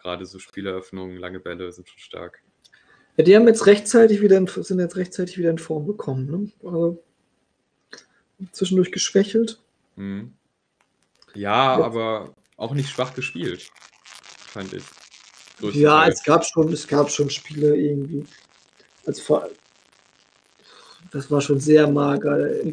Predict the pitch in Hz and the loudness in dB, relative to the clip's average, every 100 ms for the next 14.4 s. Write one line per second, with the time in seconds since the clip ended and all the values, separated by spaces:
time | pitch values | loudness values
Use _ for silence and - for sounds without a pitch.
0 | - 165 185 202 - - - - 208 - | -4 0 2 0 -2 -12 -10 -2 -2 -2
1 | 233 - 233 - - 151 143 139 151 - | -6 -4 -8 -6 -2 -2 -2 -4 -8 -6
2 | 147 143 165 151 - _ - 175 - 170 | -6 -2 -2 -2 -8 _ -20 -4 4 4
3 | 147 165 160 156 - _ _ _ _ _ | 6 4 4 2 -4 _ _ _ _ _
4 | _ _ - 160 165 - - 156 160 160 | _ _ -2 0 -2 -4 -2 2 4 2
5 | 156 156 - - - - 151 156 151 160 | -2 -8 -12 -12 -6 -4 -4 -6 -4 -2
6 | 160 156 - 165 160 165 156 147 - _ | 0 -4 2 2 2 -2 -2 -4 -12 _
7 | _ _ - - - 165 214 156 156 139 | _ _ -10 -8 -2 -2 0 0 0 0
8 | - 139 160 156 185 - 139 139 135 160 | -2 0 4 6 6 4 -2 -6 -4 -4
9 | 170 156 160 151 - - - - 170 156 | -4 -2 -2 -2 -8 -20 -4 0 2 2
10 | 156 170 135 196 277 - - _ _ - | 4 4 6 6 6 2 -14 _ _ -4
11 | 151 160 175 202 214 - - - 185 196 | 2 2 2 -2 -4 -16 -14 2 4 4
12 | - 165 185 185 160 160 160 170 214 185 | 2 2 2 2 4 4 6 6 4 4
13 | 170 170 143 - 165 - 196 208 - - | 2 0 -2 -4 -4 -6 -8 -10 -12 -14
14 | - - 220 | -12 -10 -10